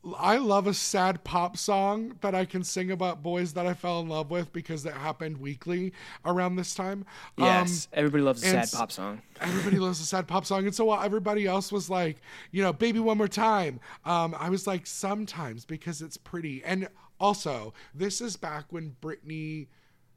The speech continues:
Speaker 1: was still focusing on, like, singing, and they cared about her being a singer along with all of the pop things. And, you know, it's hard
Speaker 2: Yeah.
Speaker 1: to look back at this now, knowing where she is now, and, like,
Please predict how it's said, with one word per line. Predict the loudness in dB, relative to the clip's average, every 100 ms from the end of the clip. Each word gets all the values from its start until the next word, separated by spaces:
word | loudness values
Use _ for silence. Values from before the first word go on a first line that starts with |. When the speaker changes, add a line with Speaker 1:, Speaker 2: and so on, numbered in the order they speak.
| _ _ _ _ _
Speaker 1:
was | -4 -2
still | -2 0 -2
focusing | 0 -2 -2 -6 -8 -8
on, | -8
like, | -8 -8
singing, | -6 -4 -4 -6 -10 -18 -20 -16 -6
and | -2
they | -2
cared | -2 -2 0
about | -2 -2
her | -4 -4
being | -4 -6
a | -4
singer | -2 -2 0 0 -2 -4 -10 -4
along | -4 -2 -2 -2 -2
with | -4
all | -2 -2 -2
of | -4
the | -6
pop | -4 -4 -4
things. | -8 -8 -8 -10 -12 -16 -16 -4
And, | 0
you | 0
know, | 2
it's | 2
hard | 2 0
Speaker 2:
Yeah. |
Speaker 1:
to | -2
look | -4 -4
back | -4 -2
at | -6 -6
this | -4 -4 -4
now, | -4 -2 -2 -6
knowing | -6 -4 -4 -4
where | -6
she | -6 -6
is | -6 -6
now, | -4 -2 -2
and, | -6
like, | -6 -6